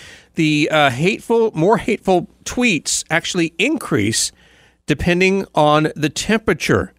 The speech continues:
depending if it goes above or below the feel-good range. What is the feel-good range? Well, they say that, uh, tweets, angry, hateful, uh, uh, uh, hateful speech, uh, is actually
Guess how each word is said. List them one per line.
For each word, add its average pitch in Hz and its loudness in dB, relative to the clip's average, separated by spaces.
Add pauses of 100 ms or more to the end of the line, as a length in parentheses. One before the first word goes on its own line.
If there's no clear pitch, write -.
(360)
depending 156 2
if - -2
it 139 0
goes 135 2
above 139 2
or 185 2
below 139 2
the 156 0
feel-good 131 0
range. 151 2
What 117 2
is 147 0
the 160 -2
feel-good 147 2
range? 156 2
Well, 139 2 (360)
they 131 0
say 156 2
that, 147 2
uh, 143 4 (100)
tweets, 190 -4
angry, 180 0
hateful, 170 2 (540)
uh, 131 2 (100)
uh, - -6
uh, 127 -2 (340)
hateful 170 0
speech, - -2
uh, 135 -2
is 143 -2
actually 156 0